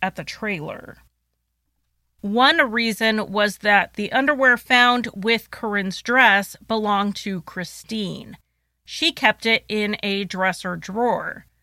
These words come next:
The police believe that Corinne was sexually assaulted,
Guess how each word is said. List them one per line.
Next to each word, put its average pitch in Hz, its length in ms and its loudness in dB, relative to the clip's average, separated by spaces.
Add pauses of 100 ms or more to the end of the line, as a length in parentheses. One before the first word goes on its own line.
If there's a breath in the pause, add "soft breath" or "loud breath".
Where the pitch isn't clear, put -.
(400)
The 226 180 0
police 240 540 -2
believe 208 720 -2
that 208 340 4
Corinne 220 580 0
was 185 580 2
sexually 185 720 -4
assaulted, 226 920 -2